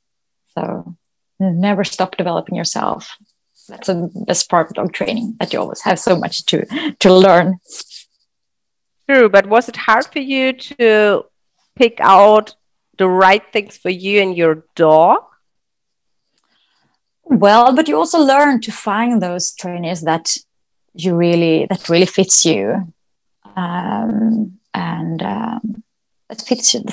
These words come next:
Speaker 1: fits your style and fits you as a person. So,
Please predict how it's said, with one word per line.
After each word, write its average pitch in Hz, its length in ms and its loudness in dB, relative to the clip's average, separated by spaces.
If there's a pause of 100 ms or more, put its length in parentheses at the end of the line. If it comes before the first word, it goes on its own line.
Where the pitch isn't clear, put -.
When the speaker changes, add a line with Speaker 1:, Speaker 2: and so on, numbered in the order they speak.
Speaker 1:
fits - 280 0
your 214 160 6
style 175 480 2
and 156 540 -6 (180)
fits 240 220 -2
you 202 100 6
as 220 120 2
a 220 60 -6
person. - 800 0 (1600)
So, 165 640 0